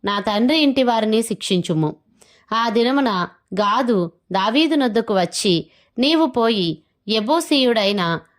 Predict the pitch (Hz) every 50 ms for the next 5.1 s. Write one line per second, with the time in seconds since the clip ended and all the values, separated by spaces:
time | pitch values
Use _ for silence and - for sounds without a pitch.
0 | _ _ 175 190 202 220 233 262 285 302 311 320 302 285 262 269 262 254 262 226
1 | 185 180 190 214 226 233 226 220 202 170 160 165 - _ _ _ _ _ _ 208
2 | 208 208 208 202 262 302 320 330 330 320 285 226 214 220 233 233 226 220 208 180
3 | 170 170 175 - _ _ _ - 196 190 - 208 190 196 190 220 220 302 302 311
4 | - 294 277 262 262 226 190 180 - 220 220 214 - - 196 202 190 185 170 160
5 | 156